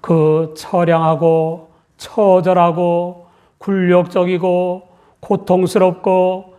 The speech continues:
비참했던 애굽의 종살이라는 생지옥에서 구원해 주신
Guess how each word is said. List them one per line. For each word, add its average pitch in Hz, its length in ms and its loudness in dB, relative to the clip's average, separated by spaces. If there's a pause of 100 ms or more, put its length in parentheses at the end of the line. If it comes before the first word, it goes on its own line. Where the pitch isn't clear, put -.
(300)
비참했던 185 960 -2 (840)
애굽의 165 840 2 (220)
종살이라는 165 1120 -2 (280)
생지옥에서 262 1200 0 (880)
구원해 165 380 2
주신 160 580 -6